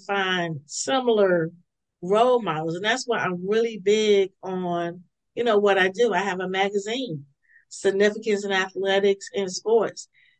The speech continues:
that highlight not the career path of Black women,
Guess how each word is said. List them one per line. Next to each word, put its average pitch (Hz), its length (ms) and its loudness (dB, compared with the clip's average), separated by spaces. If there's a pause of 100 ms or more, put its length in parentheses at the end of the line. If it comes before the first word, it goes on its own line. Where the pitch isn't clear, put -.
(120)
that 196 320 4
highlight 214 580 2
not 262 280 -2
the 233 180 -6
career 247 420 -2
path 254 480 0 (140)
of 214 260 -8
Black 226 320 2
women, 226 500 -6